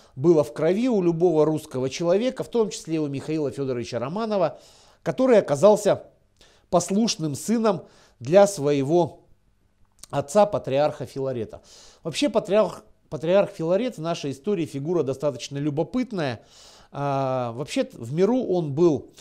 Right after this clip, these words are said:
боярином, э, Федором Никитичем Романовым. Его тетка Анастасия Романова была первой женой Ивана Грозного,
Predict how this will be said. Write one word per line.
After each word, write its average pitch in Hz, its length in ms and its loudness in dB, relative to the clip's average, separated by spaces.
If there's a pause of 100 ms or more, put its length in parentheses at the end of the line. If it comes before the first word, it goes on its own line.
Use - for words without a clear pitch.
(480)
боярином, 156 640 2 (520)
э, 123 520 -8 (100)
Федором 160 400 4
Никитичем 139 560 -10
Романовым. 202 680 0 (580)
Его 175 720 4 (140)
тетка 202 520 2
Анастасия 165 640 -2
Романова 151 500 -2
была 143 720 0
первой 139 320 -2
женой 139 360 -6
Ивана 127 300 -4
Грозного, 160 640 -2